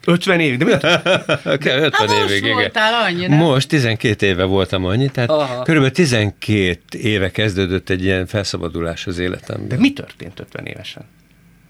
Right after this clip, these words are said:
Speaker 2: Hát a kudarcok tömege végül is elérte egy olyan határértéket,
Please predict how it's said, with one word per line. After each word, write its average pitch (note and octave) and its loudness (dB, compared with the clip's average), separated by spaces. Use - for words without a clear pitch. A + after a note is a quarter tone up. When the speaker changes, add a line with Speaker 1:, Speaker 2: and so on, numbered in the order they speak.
Speaker 2:
Hát - -6
a D3 0
kudarcok E2+ -2
tömege F#2 0
végül G#2+ 0
is F#2 -2
elérte G#2 0
egy F#2 0
olyan F2 0
határértéket, G2 -2